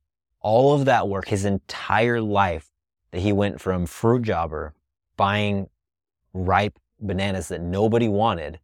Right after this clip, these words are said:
and selling them to grocery stores out of a rail car, to becoming one of the wealthiest men in the world, he could see that was gonna go away.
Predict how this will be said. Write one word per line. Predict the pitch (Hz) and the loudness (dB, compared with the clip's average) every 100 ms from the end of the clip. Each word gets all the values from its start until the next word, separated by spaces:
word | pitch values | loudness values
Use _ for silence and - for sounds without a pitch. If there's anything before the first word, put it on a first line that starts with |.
| _ | _
and | 82 82 | -12 -8
selling | - 104 107 | -6 -2 -2
them | 101 | -2
to | 95 | -2
grocery | 87 98 98 87 | 0 -2 -2 -6
stores | 82 - 80 76 _ _ _ _ | -10 -10 -12 -14 _ _ _ _
out | 104 120 | 2 2
of | 107 | 2
a | 95 | 0
rail | 87 107 117 | 0 0 0
car, | - 76 - - - _ _ _ _ _ _ _ _ _ _ - | -2 -6 -8 -12 -20 _ _ _ _ _ _ _ _ _ _ -6
to | |
becoming | 101 110 104 | -2 0 0
one | 98 101 | 0 0
of | |
the | 92 | 0
wealthiest | 87 98 101 95 | -2 -4 -4 -4
men | 98 | -4
in | 95 | -6
the | 92 | -6
world, | 92 98 101 | -4 -4 -4
he | 120 | -4
could | 123 107 | -4 -6
see | - 127 120 101 | -6 -2 -2 0
that | 95 | 2
was | 123 117 | 2 2
gonna | 117 | 2
go | 101 98 | 2 0
away. | 92 107 - | 0 -2 -6